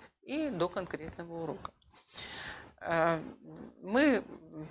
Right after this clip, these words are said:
пропагандируем сбалансированное обучение устным и письменным формам общения, поскольку они подкрепляют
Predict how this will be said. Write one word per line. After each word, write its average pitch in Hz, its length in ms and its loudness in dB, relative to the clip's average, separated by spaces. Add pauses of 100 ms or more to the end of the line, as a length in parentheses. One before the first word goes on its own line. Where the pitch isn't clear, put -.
(280)
пропагандируем 180 840 4
сбалансированное 156 960 6
обучение 156 640 -2
устным 156 400 -4
и - 20 -4
письменным 151 480 -6
формам 170 480 -8
общения, 233 540 2
поскольку 214 800 -4
они 180 300 -4 (240)
подкрепляют 165 760 -2